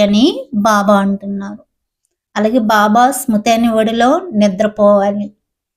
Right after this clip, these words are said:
నిద్రను కూడా పరివర్తన చేయండి. స్వప్నాలలో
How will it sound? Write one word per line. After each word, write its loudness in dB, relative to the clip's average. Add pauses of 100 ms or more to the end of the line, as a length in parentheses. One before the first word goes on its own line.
(180)
నిద్రను 2
కూడా 2 (100)
పరివర్తన 0 (140)
చేయండి. 0 (520)
స్వప్నాలలో 0